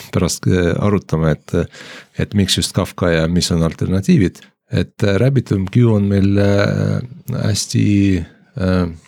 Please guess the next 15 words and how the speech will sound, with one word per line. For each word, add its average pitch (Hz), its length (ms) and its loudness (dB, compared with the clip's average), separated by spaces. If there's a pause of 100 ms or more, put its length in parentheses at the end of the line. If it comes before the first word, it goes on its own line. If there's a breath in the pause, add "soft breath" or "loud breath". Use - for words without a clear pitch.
(1120 loud breath)
paljudes 95 680 2
kohtades 131 420 0
kasutuses, 92 720 -2 (460)
aga 95 260 2
tal 107 220 0
on 101 120 0
teatud - 600 -2
kitsaskohad. 127 800 0 (720 loud breath)
Äh, 92 360 0
nimelt, 107 520 2 (100)
äh, 92 360 2 (640)
ta 101 220 2
ei 98 280 2
hoia 117 560 2
need - 480 -6